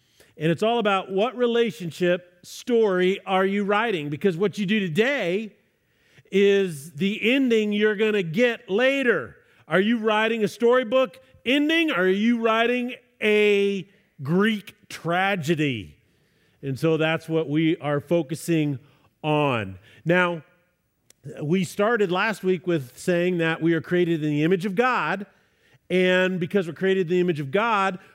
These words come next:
part of that means that we are relational beings. We're designed to connect to others, either in friendships, uh, romantically and in marriage,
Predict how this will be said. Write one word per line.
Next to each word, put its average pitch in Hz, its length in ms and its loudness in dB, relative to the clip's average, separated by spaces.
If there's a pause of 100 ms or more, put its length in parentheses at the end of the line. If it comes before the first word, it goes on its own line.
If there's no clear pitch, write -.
(100)
part 233 260 2
of 247 120 -2
that 269 200 0
means 240 520 0
that 185 180 -2
we 208 200 -4
are 180 200 0
relational 170 1300 0
beings. 156 840 0 (400)
We're 147 140 -4
designed 165 560 0
to 208 80 0
connect 175 720 -2 (360)
to 175 500 2 (460)
others, 165 640 -2 (200)
either 175 280 0
in 131 120 -4
friendships, 208 1000 -4 (480)
uh, 135 540 -2 (960)
romantically 190 920 0
and 160 100 -2
in 127 160 -6
marriage, 196 840 0